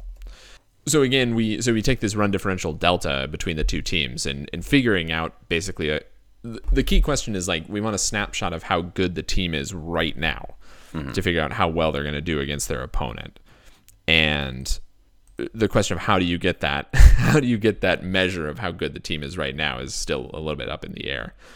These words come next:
Speaker 1: And then based on how good the team is, you have some, you have some metric for how frequently a team of quality A beats a team of quality B. And then we can assign those percentages. And we come up with these winning percentages.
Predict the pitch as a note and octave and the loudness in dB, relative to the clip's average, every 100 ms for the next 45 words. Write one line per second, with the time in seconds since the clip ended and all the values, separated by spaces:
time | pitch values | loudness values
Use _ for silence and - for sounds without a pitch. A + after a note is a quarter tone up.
0 | - _ - A2+ A2+ G#2+ G#2+ A2+ A#2+ A#2 | -20 _ -2 4 4 4 -2 4 6 6
1 | A2+ G#2+ F#2+ G#2 F#2+ F#2 C#3 B2+ G#2 F2+ | 4 2 0 -2 -4 -4 -2 0 0 -2
2 | E2+ E2+ G2+ F2+ E2+ D#2+ E2 - D#2+ D2+ | -4 -6 -6 -4 -4 -6 -6 -6 -6 -8
3 | D#2+ _ F2 F#2+ E2+ - E2 E2+ E2+ - | -12 _ -10 -6 -6 -6 -8 -4 -4 -4
4 | D#2+ - D#2 - E2 - - F#2+ - D#2+ | -10 -8 -8 -4 -4 -6 -4 -4 -2 -8
5 | A1 D#2 D2 C#2+ C#2+ - - _ - - | -6 -6 -6 -6 -8 -12 -20 _ -20 -20
6 | - - - - F2+ D#2 D2+ - F2+ D2 | -20 -10 -6 -2 0 0 -6 -6 -4 -4
7 | C#2+ C#2 C2 C2 - - D#2+ D2 C#2+ C#2+ | -4 -6 -8 -10 -14 -4 0 0 0 -4
8 | D2 C#2+ - - E2 C#2 C#2 - D2 C#2 | -6 -8 -8 -8 -8 -8 -10 -4 -4 -4
9 | C2 A#1+ - C#2+ - - - - C#2 C2 | -8 -10 -6 -4 -4 -10 -16 -14 -10 -10
10 | C2 C#2+ - - B1+ B1+ A1 - - - | -10 -6 -4 -4 -6 -8 -10 -10 -10 -8
11 | - C2 G1+ - - - - - - - | -6 -6 -8 -12 -10 -10 -12 -20 -20 -20
12 | - - C#2 F2+ D#2 C#2 D2 D2+ D#2+ D2+ | -16 -12 -4 -2 0 -2 -4 -8 -6 -6
13 | C#2+ D2+ - A1+ A1 - G1+ - | -6 -6 -8 -8 -10 -12 -10 -10